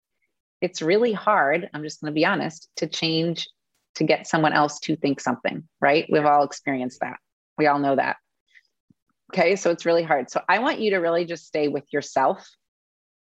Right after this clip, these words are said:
Okay, this kind of, we're gonna talk about being grounded tomorrow. This kind, that'll probably help you, but I want you to really just stay with yourself and ask yourself,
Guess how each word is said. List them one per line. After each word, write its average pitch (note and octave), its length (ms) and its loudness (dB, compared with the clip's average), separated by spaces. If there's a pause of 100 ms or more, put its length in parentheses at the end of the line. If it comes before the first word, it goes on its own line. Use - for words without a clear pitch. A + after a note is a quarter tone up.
(280)
Okay, D3+ 240 0
this D#3+ 160 -4
kind F#3+ 160 0
of, E3 60 2
we're E3+ 60 2
gonna F#3 120 0
talk F#3+ 160 0
about E3 160 0
being D3 160 0
grounded D3 420 -2
tomorrow. F3+ 340 0
This D3+ 160 -8
kind, D3+ 200 -10
that'll C#3+ 180 2
probably D3 240 0
help C3+ 160 -2
you, C#3+ 100 -2
but C#3+ 120 -2
I D3+ 40 2
want F3+ 140 0
you A#3 100 0
to G#3+ 120 2 (540)
really F3 220 4
just G3 180 -2
stay D#3+ 300 0
with D3+ 220 -2
yourself C#3+ 640 -2 (840)
and D#3 560 2 (1160)
ask E3+ 320 0
yourself, D3+ 640 -2